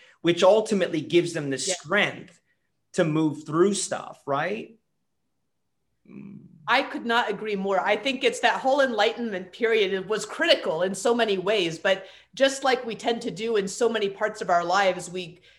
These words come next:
Speaker 2: we grabbed onto something and tossed everything else away, which was a huge mistake and,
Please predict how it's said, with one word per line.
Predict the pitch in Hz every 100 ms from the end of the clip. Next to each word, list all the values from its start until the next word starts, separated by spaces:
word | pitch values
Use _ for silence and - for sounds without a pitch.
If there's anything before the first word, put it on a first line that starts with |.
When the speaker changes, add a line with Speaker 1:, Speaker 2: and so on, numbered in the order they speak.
| _ -
Speaker 2:
we |
grabbed | 180 208 226 240 247
onto | 220 226 208
something | - 208 196 196
and | 160 165
tossed | - 208 -
everything | 214 190 196 190
else | 180 -
away, | 180 202 160
which | 196 -
was | 247
a | 220
huge | 196 - 508 403 202
mistake | 196 165 - 175 117 -
and, | 214 226